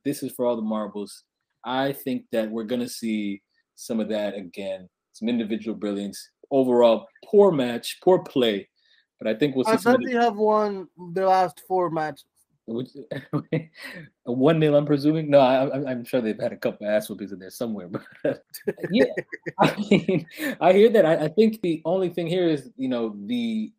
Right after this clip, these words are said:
Speaker 1: stakes here. Obviously, I don't think we peg any of these teams to win the Champions <laughs> League. We said some
Speaker 2: Oh,
Speaker 1: teams
Speaker 2: fuck
Speaker 1: don't
Speaker 2: no.
Speaker 1: nec-, we, yeah, we said some teams don't necessarily have a shot. <laughs> These two, I think, go in that boat for sure. <laughs> But,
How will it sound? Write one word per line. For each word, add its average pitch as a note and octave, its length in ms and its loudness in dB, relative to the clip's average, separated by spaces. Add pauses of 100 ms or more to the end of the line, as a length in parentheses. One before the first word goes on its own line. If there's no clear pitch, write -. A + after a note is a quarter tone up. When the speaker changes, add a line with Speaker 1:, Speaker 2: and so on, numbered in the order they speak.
(120)
Speaker 1:
stakes - 800 -2 (680)
here. G2 440 -2 (280)
Obviously, E3 600 2
I D#3 120 -2
don't E3 160 -6
think E3+ 160 -4
we E3 80 -2
peg D3 240 -2
any D#3 180 0
of C#3+ 60 -2
these C#3+ 180 -2
teams C#3 280 -6
to B2+ 80 -4
win C#3 180 -2
the D#3 60 -4
Champions E3+ 440 -2
<laughs> E3+ 60 -6
League. F3 300 -2 (420)
We E3+ 100 4
said G#3+ 320 6
some G#3+ 120 8
Speaker 2:
Oh, F3 60 4
Speaker 1:
teams F#3+ 220 4
Speaker 2:
fuck F#3+ 80 -2
Speaker 1:
don't E3+ 120 0
Speaker 2:
no. E3+ 60 4
Speaker 1:
nec-, B2+ 80 0 (640)
we, E3+ 280 -4
yeah, D3+ 180 4
we C3+ 140 0
said F#3+ 240 2
some F3 160 -2
teams E3 200 -2
don't D#3 160 2
necessarily D3+ 440 2
have C3+ 160 -2
a C3 40 -6
shot. D#3+ 380 4
<laughs> C#3 60 -14
These C3+ 240 -6
two, D#3 200 2
I C3 80 2
think, D3+ 280 -2
go D3 180 4
in D3+ 200 -2
that C3+ 180 0
boat D3+ 320 -4
for B2+ 80 -10
sure. - 300 -2
<laughs> G3 180 -2 (760)
But, F#3 400 4